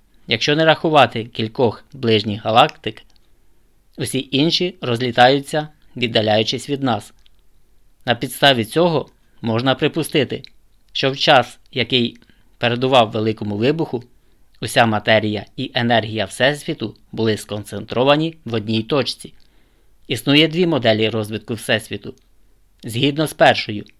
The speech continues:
він розширюватиметься безконечно, а згідно з другою, врешті-решт, перестане розширюватись і стиснеться в колапсі. Ілюстрації.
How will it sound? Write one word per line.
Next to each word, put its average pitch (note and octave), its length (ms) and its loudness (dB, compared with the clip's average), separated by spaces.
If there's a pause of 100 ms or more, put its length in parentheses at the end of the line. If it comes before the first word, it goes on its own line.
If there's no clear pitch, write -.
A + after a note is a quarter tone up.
(380)
він C3+ 260 4 (180)
розширюватиметься C3 960 -2 (260)
безконечно, B2 800 0 (680)
а B2+ 140 -2
згідно A2+ 380 -2
з G#2 60 -12
другою, C#3+ 480 -2 (600)
врешті-решт, A2+ 760 2 (200)
перестане B2 560 0
розширюватись D3+ 840 -4 (200)
і A2 100 -8
стиснеться A#2 680 -4
в A#2+ 80 -8
колапсі. - 500 -2 (2500)
Ілюстрації. B2 1000 2